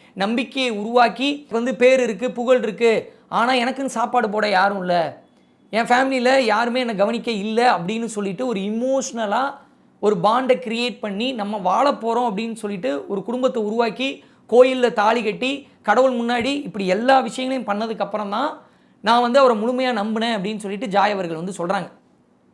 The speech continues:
இப்படி முழு நம்பிக்கை கிரியேட் பண்ணதுனால என்னுடைய கெரியரை கூட தூக்கி போட்டேன்,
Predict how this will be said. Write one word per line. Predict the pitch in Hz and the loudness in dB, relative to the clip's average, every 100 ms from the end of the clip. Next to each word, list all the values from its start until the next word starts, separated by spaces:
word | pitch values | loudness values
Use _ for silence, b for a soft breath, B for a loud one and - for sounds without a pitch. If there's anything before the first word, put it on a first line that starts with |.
| _ _ - | _ _ -6
இப்படி | 208 262 285 | -2 0 0
முழு | 226 262 311 | 2 0 2
நம்பிக்கை | 277 269 254 254 | 2 0 -2 -4
கிரியேட் | 226 247 240 | -2 -4 -4
பண்ணதுனால | 233 220 202 196 269 B B B | -6 -4 -4 -2 -2 B B B
என்னுடைய | 208 254 294 277 254 | -4 -2 -2 -2 -4
கெரியரை | 247 285 294 | -4 -2 -2
கூட | 262 269 | -4 -4
தூக்கி | 262 226 | -6 -8
போட்டேன், | 196 160 160 | -8 -6 -8